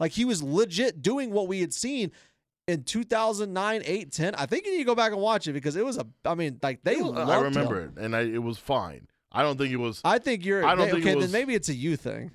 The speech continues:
Speaker 2: Maybe.
Speaker 1: Yeah.
Speaker 2: And I'm, again, I'm saying it's just me,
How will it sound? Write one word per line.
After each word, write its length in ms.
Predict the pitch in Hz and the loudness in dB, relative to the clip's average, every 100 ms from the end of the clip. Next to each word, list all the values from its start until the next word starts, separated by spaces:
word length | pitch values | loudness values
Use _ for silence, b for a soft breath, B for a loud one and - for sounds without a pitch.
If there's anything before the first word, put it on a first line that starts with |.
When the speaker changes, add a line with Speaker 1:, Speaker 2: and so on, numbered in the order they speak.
| _ - | _ 0
Speaker 2:
Maybe. 520 | 160 233 277 277 - | 2 2 0 -2 -4
Speaker 1:
Yeah. 180 | 139 131 | -4 0
Speaker 2:
And 120 | 147 | 4
I'm, 180 | 160 175 | 4 4
again, 380 | 170 160 180 180 | 2 2 2 0
I'm 80 | 147 | 0
saying 240 | 180 156 | 0 0
it's 140 | 123 - | -2 -4
just 260 | 160 170 | -8 -6
me, 440 | 202 196 131 135 | -4 -2 -2 -4